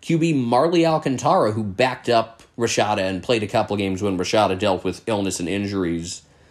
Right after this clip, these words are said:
should be the starter. And while they graduated the likes of Kai Taylor, Zachary Card, and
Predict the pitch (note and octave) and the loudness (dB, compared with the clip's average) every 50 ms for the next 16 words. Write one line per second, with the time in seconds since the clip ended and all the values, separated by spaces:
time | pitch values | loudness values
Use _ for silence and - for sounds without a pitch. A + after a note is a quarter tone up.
0 | - - _ _ _ - - - D3+ D3 C3 B2+ C3 B2 A2 A2 - - C#3 C#3 | -20 -20 _ _ _ -6 2 4 4 4 6 4 0 0 0 -2 -2 0 0 2
1 | C#3 C#3 D3 D3+ D3 G#2+ A2 A2 G#2+ G#2+ G#2+ A2+ A2+ A2+ A2 G#2+ G#2+ A#2 C3 C#3+ | 2 2 2 0 0 0 0 0 0 0 0 0 0 0 -2 -2 -2 -2 -2 -2
2 | C#3 C3+ C3 C3 B2 A#2+ A#2+ A#2 A2 G#2+ G#2+ G#2 G2 G2+ F#2+ F#2+ F#2+ F#2 - - | -2 -2 0 0 0 0 0 -2 -2 -2 -2 -2 0 2 2 0 0 -2 -4 -6
3 | - - - - - G#2 G2+ F#2+ F2+ F2 - - - - A#2 G2+ F2+ F#2 F2+ - | -6 -6 -4 -2 0 2 2 2 2 0 -4 -10 -6 -2 -2 -2 -2 -4 -6 -2
4 | - D3 C#3 C3+ C3 C3 B2+ C3 C3+ B2+ A#2+ A2 A2 G2+ G2 - - F2 F2+ F2 | 0 0 2 2 2 2 2 2 0 0 0 0 0 -2 -2 -6 -6 -6 -6 -6
5 | F2 - C3 B2+ B2+ B2 B2 B2 B2 B2 - - G#2+ G#2+ G2 F#2+ F#2 F#2 F#2 F2 | -2 2 2 4 4 4 2 0 -2 -2 -4 -2 -2 -2 0 0 0 -2 -4 -6
6 | F2 | -6